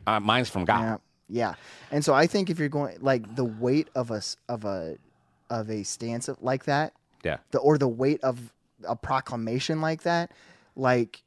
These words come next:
Speaker 2: you need to really, like, don't just throw that around lightly.
Speaker 1: Yeah.
Speaker 2: You know?
Speaker 1: And,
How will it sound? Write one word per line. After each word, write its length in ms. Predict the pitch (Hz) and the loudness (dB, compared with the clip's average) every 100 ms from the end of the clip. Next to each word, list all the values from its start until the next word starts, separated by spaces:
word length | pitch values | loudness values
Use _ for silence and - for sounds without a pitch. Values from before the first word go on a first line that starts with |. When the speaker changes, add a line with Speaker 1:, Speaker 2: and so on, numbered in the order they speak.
| _ _ | _ _
Speaker 2:
you 160 | 131 151 | -6 -2
need 140 | 165 | -2
to 80 | 127 | -2
really, 720 | 113 113 131 147 151 147 139 | -4 -6 2 6 6 6 4
like, 160 | 123 139 | 2 2
don't 160 | 160 175 | 2 2
just 180 | 170 | 0
throw 200 | - 160 | 2 4
that 120 | 151 131 | 6 4
around 280 | 131 120 | 2 0
lightly. 480 | 110 110 78 71 - | -2 -4 -6 -14 -10
Speaker 1:
Yeah. 220 | - 87 71 | 0 0 2
Speaker 2:
You 200 | 127 127 | 0 0
know? 240 | 117 117 - - | 0 -2 -6 -6
Speaker 1:
And, 160 | - | -4